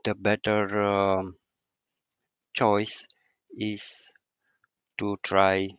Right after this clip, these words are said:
events that offer much more, because Deep Sea, um, hunting event offer much more,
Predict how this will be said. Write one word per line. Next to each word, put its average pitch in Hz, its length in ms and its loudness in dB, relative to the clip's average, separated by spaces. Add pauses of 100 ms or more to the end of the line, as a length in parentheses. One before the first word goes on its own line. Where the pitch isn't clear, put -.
(1800)
events 98 480 -2
that 98 220 -2 (340)
offer 95 380 -2
much 98 380 -2
more, 120 380 -2 (340)
because 101 300 -4
Deep 104 260 -6
Sea, 101 540 -2
um, - 720 -8 (340)
hunting 98 580 -4
event 90 440 -4 (280)
offer - 300 -4
much 98 640 -2
more, 90 540 -4